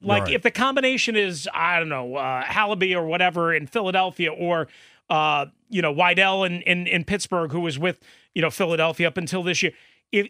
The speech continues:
Speaker 1: if I, like, I don't know if you, if your sight is set on one person and then one person as the coach, I don't know if you're gonna get both. Maybe you get one of those guys.
Speaker 2: Yeah.
Speaker 1: You should not have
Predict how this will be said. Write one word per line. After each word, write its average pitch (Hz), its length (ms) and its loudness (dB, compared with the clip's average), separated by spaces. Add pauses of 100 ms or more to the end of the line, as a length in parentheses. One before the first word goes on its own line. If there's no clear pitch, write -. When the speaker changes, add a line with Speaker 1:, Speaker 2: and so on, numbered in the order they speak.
Speaker 1:
if 190 240 -4 (1160)
I, 214 100 2 (100)
like, 226 220 4
I 254 200 4
don't 302 260 -2
know 202 540 2
if 175 200 0
you, 190 260 -2
if 196 160 0
your 226 240 4 (260)
sight 277 540 0
is 233 100 -2
set 233 240 2
on 160 240 -2
one 214 300 0
person 254 600 -2 (500)
and 165 120 -2
then 156 140 0
one 220 200 2
person 233 380 2
as 220 140 -2
the 202 80 -4
coach, 233 280 -2 (140)
I 214 120 4
don't 240 200 0
know 208 240 0
if 170 100 -4
you're 175 120 0
gonna 180 160 2
get 135 280 -2
both. 180 300 2
Maybe 202 240 2
you 196 60 2
get 175 200 0
one 156 220 -2
of 135 100 -4
those 107 220 -8
guys. - 400 -14 (260)
Speaker 2:
Yeah. 214 80 -4
Speaker 1:
You 220 40 0
should 254 240 2
not 294 200 4
have 226 240 0